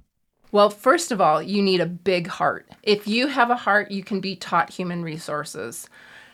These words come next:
Second, I would say that a willingness to listen is something very instrumental. You also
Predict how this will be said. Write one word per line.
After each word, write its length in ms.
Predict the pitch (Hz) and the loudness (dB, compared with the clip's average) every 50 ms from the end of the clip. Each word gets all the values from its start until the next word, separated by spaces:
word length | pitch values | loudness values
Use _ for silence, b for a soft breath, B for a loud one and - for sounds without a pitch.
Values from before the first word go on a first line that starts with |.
| B B B | B B B
Second, 460 | - - - 240 262 - 269 240 - | -2 0 2 2 2 0 -2 -4 -2
I 140 | - 214 208 | 0 0 2
would 240 | 214 214 208 190 - | 2 2 0 -2 -2
say 360 | - - 214 190 190 190 190 | 0 2 4 4 4 4 2
that 540 | 190 180 190 170 165 160 151 - - - - - _ _ - | 0 2 2 4 4 2 0 -2 -4 -8 -12 -14 _ _ -6
a 200 | 185 180 170 160 | -4 -4 -2 -4
willingness 960 | 175 185 196 185 185 190 196 190 185 185 175 185 - 190 196 185 196 - - - - _ | -4 -2 0 0 0 2 0 0 0 0 -2 -2 -2 0 0 0 -2 -4 -8 -14 -14 _
to 160 | - - 196 | -8 -6 -6
listen 840 | 190 147 160 160 165 175 170 - - 226 220 254 294 311 294 277 - _ | -4 -4 -4 -4 -4 -4 -6 -4 -2 0 0 0 0 -2 -6 -8 -12 _
is 460 | - 190 185 180 180 175 180 170 175 - - | -4 -2 0 0 0 -2 -4 -6 -8 -12 -10
something 500 | - - 180 175 180 185 175 160 165 - _ _ _ | -6 -6 -6 -4 -4 -6 -6 -6 -6 -10 _ _ _
very 540 | - 180 175 175 170 175 170 170 170 190 - b b b b b b b | -2 0 0 0 0 -2 -2 -2 -4 -6 -8 b b b b b b b
instrumental. 720 | - 190 185 - 185 175 156 170 180 - 214 208 240 - - - | -6 -6 -6 -4 -4 -2 -2 -2 -2 -2 -2 -4 -4 -6 -10 -12
You 180 | - 196 185 - - | -10 -10 -8 -4 -2
also 600 | 175 170 185 190 - 202 185 180 180 180 190 196 | -2 -2 -2 -2 -2 0 0 2 2 0 -2 -4